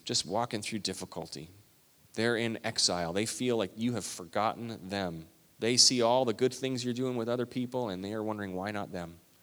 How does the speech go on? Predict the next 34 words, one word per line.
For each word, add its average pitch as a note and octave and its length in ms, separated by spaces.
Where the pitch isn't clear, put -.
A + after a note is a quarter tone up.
I F2 80
pray G#2+ 220
that G#2 100
you G#2 240
would F#2+ 120
raise A2+ 640
the A2+ 80
countenance F#2+ 640
of E2 100
those F#2 180
people, F2+ 520
that F2 100
you G#2+ 160
would F#2+ 140
lift A#2 400
our A#2+ 160
faith F#2+ 420
today, E2+ 400
knowing G2+ 240
that E2+ 100
you A2 140
are F#2+ 100
at E2+ 140
work, C3+ 460
and - 100
everything B2+ 400
you're B2+ 80
doing A2+ 240
right G#2 180
now F2 320
is F#2+ 160
for F#2 200
our E2+ 120
good. E2 320